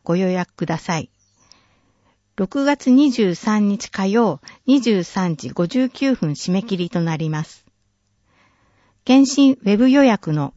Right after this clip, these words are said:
キューアールコードがあります。電話、窓口受付。保健センター、三四一一八八。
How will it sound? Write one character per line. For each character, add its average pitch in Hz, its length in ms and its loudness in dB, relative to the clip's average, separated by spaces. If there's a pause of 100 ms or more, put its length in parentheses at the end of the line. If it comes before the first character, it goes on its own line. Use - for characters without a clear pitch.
キ 247 140 0
ュ 269 100 4
ー 277 100 6
ア 269 40 4
ー - 20 2
ル 269 100 0
コ 262 180 4
ー 254 40 4
ド 190 120 0
が 165 100 -4
あ 143 60 -4
り 143 100 -4
ま 139 160 -4
す。 - 240 -20 (1500)
電 226 320 2
話、 214 240 -2 (280)
窓 214 260 0
口 262 240 -4
受 156 260 -6
付。 - 380 -12 (680)
保 196 120 -12
健 269 260 4
セ 262 220 0
ン 240 80 0
タ 143 360 -10
ー、 - 40 -20 (340)
三 262 420 2
四 233 320 0 (300)
一 262 340 -4
一 254 220 -8
八 - 340 -10
八。 175 420 -10